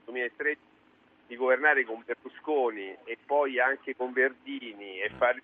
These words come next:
patto del Mazzarello, tenersi Alfano ministro per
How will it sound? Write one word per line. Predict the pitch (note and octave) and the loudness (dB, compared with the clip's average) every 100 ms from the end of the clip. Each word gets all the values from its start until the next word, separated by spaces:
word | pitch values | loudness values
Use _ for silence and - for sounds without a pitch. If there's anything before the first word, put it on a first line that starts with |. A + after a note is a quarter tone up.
| _ | _
patto | C3+ C3+ C#3+ | 4 4 2
del | C3 B2+ | -2 0
Mazzarello, | C3+ C3 C3+ C3+ B2 G#2+ G2 F#2 _ | -2 0 2 2 2 -2 -6 -14 _
tenersi | - A#2 C3 - | -8 -6 -6 -4
Alfano | B2 - D3+ C3+ A#2+ | -6 0 4 4 2
ministro | A#2 C3+ C#3 - | -8 -12 -14 -12
per | A#2+ | -10